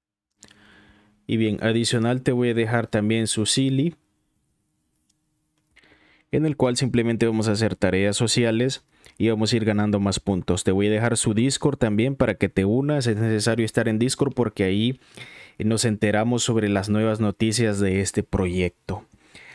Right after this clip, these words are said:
Adicional, si tú quieres, pues podemos hacer más tareas en las cuales podría ser. Primero podemos hacer el proceso ahora, pero con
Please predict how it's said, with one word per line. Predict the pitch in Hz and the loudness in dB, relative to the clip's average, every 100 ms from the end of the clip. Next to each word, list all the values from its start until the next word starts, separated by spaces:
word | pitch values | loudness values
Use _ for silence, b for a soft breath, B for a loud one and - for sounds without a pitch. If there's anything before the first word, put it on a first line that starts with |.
| B - | B -2
Adicional, | 113 135 135 147 131 143 | 0 2 0 0 0 0
si | 135 | 0
tú | 123 110 | 0 0
quieres, | 120 131 135 | 0 0 -2
pues | 110 - | -4 -2
podemos | 95 92 95 101 | 0 0 2 0
hacer | 101 104 101 | 0 0 2
más | 101 107 | 0 0
tareas | 110 104 107 113 117 | 0 2 2 2 0
en | 110 | 0
las | 92 - | 0 0
cuales | 104 98 98 | 0 0 0
podría | 95 95 98 101 | 0 2 2 0
ser. | - 104 101 - B B B B B B - | 0 0 -2 -6 B B B B B B 0
Primero | 120 120 156 165 | 2 2 2 2
podemos | 127 120 120 120 | 2 2 2 2
hacer | 113 120 | 2 2
el | 120 | 0
proceso | - 120 - 135 143 127 | 0 0 2 0 2 2
ahora, | 117 147 160 | 2 2 0
pero | 151 113 107 101 98 107 _ _ _ _ - - - _ _ _ _ _ _ _ _ - | 0 2 2 2 0 -4 _ _ _ _ -20 -20 -20 _ _ _ _ _ _ _ _ -4
con | 117 107 104 101 | 0 0 0 -2